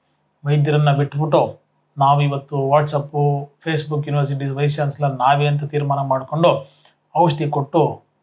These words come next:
ಸಮಸ್ಯೆ ಆಗೋದು ಖಂಡಿತ, ಅದನ್ನ ಪ್ರೋತ್ಸಾಹ ಮಾಡೋದೇ ಇಲ್ಲ. ಹಿರಿಯರು ತುಂಬಾ ಚೆನ್ನಾಗಿ ಹೇಳಿದ್ದಾರೆ,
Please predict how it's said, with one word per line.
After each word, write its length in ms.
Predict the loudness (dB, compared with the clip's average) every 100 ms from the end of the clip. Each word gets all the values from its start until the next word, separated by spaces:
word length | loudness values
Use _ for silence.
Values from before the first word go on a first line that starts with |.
| _
ಸಮಸ್ಯೆ 460 | -8 -2 0 2 2
ಆಗೋದು 340 | 2 -2 -4
ಖಂಡಿತ, 420 | -4 -2 2 4 2 0 -10 -6
ಅದನ್ನ 240 | -2 0
ಪ್ರೋತ್ಸಾಹ 680 | -2 -4 -4 -2 -2 0 0
ಮಾಡೋದೇ 280 | 0 -4 -10
ಇಲ್ಲ. 140 | -16 -20 _ _ _ _ _
ಹಿರಿಯರು 320 | 2 2 2
ತುಂಬಾ 280 | 0 0 0
ಚೆನ್ನಾಗಿ 300 | 0 0 0
ಹೇಳಿದ್ದಾರೆ, 400 | 0 -4 -6 -12